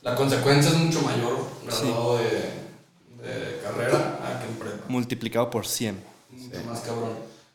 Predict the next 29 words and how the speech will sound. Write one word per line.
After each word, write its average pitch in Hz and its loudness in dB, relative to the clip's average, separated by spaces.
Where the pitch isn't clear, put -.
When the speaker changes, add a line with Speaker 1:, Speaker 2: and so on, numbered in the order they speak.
Speaker 1:
No, 147 4
yo 147 8
siento, 165 2
bueno, 135 6
lo 110 -2
que 110 0
he 123 6
visto 135 4
de, 120 2
de 113 -4
gente 117 -2
que 123 -2
conozco 117 0
de 117 4
esa 117 0
edad 117 2
que 110 -4
sale 120 0
de 120 6
la - 2
carrera, 113 0
lo 123 -2
primero 135 6
que 143 6
busca 135 4
es 139 2
chamba, 113 2
dinero. 113 0
Speaker 2:
Sí. 120 -6